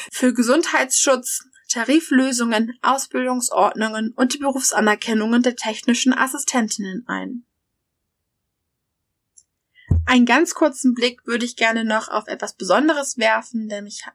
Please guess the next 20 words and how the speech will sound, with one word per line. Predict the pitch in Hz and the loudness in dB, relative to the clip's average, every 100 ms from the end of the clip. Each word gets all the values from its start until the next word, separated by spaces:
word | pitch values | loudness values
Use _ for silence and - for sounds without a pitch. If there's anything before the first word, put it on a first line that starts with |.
| _ _ _ _ | _ _ _ _
neunzehnhundertfünfundzwanzig | 240 240 233 - 214 214 - 220 285 269 269 - | -2 0 0 -2 -6 -4 0 2 2 0 -2 0
unternahm | 233 240 202 226 233 | -2 2 2 2 0
Tusnelda | 247 - 220 208 | -4 -2 0 0
Lang-Brumann | 214 214 214 - 233 - | 0 -4 -8 0 0 2
eine | 214 214 202 | -2 -2 0
Reise | 208 233 240 | 0 0 -2
nach | 240 | -2
Übersee. | 254 208 185 165 143 - _ _ _ _ _ _ _ _ - | -4 -4 -4 -6 -10 -12 _ _ _ _ _ _ _ _ -4
Neunzehnhundertfünfundzwanzig | 247 262 262 262 240 233 233 311 359 - | -2 0 0 0 -4 0 2 2 0 -2
nämlich | 294 285 294 285 - | 0 0 -2 -8 -2
nahm | 240 240 | 0 0
sie | 233 233 | -2 -8
vermutlich | 233 233 233 339 311 269 240 | -8 -2 2 2 0 -2 -2
am | 240 | -2
Kongress | - 233 226 214 220 - | -2 -4 -2 -2 -2 -2
der | 208 202 | -2 0
Interparlamentarischen | 240 254 262 - 226 220 - 220 226 220 247 | 0 2 0 0 0 0 2 0 0 -6 -2
Union | 220 220 226 | -2 0 -2
in | 233 220 | 0 0
Washington | 233 - 220 - 196 | 0 0 -2 -4 -10